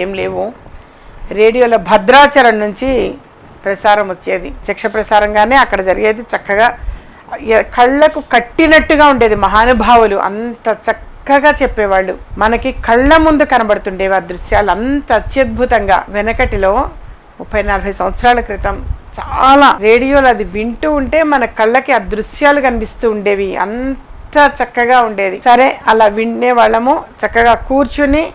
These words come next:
చాప మీద కూర్చొని అందరం కథ అలా వినేవాళ్ళం. అక్కడ కళ్యాణం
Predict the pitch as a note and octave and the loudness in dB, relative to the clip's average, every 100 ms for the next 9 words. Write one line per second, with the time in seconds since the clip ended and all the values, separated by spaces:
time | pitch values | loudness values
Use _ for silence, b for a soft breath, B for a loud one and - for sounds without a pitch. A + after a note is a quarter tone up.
0 | - B B - G#3 G#3+ B3 A#3 G#3+ G#3+ | -16 B B 0 0 2 0 0 0 0
1 | C4 A#3 F#3+ G3+ G3+ G#3+ B3 A3+ F#3+ F#3 | 0 0 -2 -6 -4 -2 -2 0 0 2
2 | A3+ G3 G3 G#3 - G#3 G3 G3+ G3+ F#3 | 2 2 -2 -2 -6 -10 -4 -2 0 -2
3 | F3+ - - G3+ G3+ G3 F#3+ F#3+ F3+ - | -4 -6 0 4 6 6 4 2 -2 -8
4 | B - G3+ F#3+ A3 B3 C4+ C4+ | B -8 -6 0 2 6 4 4